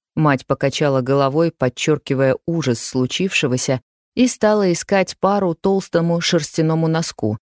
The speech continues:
Найдя, засунула один носок в другой, получился мягкий шерстяной шарик.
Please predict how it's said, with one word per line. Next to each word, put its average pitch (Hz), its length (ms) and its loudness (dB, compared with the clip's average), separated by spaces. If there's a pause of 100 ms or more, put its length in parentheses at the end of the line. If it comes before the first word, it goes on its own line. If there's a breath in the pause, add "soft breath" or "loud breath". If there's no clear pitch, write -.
(380)
Найдя, 196 440 2
засунула 175 500 0
один 143 300 0
носок 139 340 -2
в 135 60 -8
другой, 160 460 0 (340)
получился 208 560 2
мягкий 170 360 0
шерстяной 143 580 0
шарик. 127 460 -2